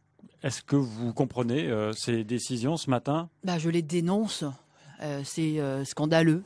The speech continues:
Speaker 2: tout simplement. Et il n'y a pas eu de violence. Écoutez, là, on parle d'une chemise, mais qu'est-ce que c'est ? Qu'est-ce que c'est ? Non, euh, il y a trois mille suppressions d'emplois, là, euh, en cours.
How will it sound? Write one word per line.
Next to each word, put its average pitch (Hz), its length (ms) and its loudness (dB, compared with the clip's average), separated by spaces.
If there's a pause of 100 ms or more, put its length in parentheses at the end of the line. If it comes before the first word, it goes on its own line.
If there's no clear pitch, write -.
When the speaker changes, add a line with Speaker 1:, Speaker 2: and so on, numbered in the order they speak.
Speaker 2:
tout 208 120 -4
simplement. 170 680 -2
Et 139 340 -6
il 214 60 -4
n'y 233 80 0
a 220 40 -4
pas 175 180 2
eu 165 240 2
de 143 40 -8
violence. 160 640 2
Écoutez, 170 440 -2
là, 170 100 2
on 175 80 0
parle 196 220 2
d'une 240 180 8
chemise, 277 560 8
mais 220 100 6
qu'est-ce 247 280 2
que 240 100 2
c'est ? 254 580 2 (220)
Qu'est-ce 233 200 2
que 247 100 2
c'est ? 277 320 0 (380)
Non, 226 340 6
euh, 160 140 4 (320)
il - 200 0
y 285 60 8
a 285 80 4
trois 240 180 4
mille 247 380 10
suppressions 220 500 0
d'emplois, 226 540 4
là, 214 340 6
euh, 196 160 4
en 208 160 4
cours. 247 280 2